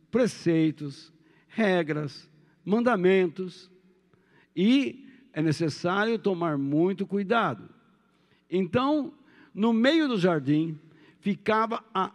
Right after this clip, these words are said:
árvore que dá vida, e também a árvore que dá o quê? O conhecimento do bem e do mal. Então,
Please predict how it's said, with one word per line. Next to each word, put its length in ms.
árvore 720
que 140
dá 560
vida, 720
e 140
também 720
a 80
árvore 840
que 180
dá 500
o 120
quê? 340
O 140
conhecimento 1300
do 200
bem 540
e 100
do 140
mal. 360
Então, 600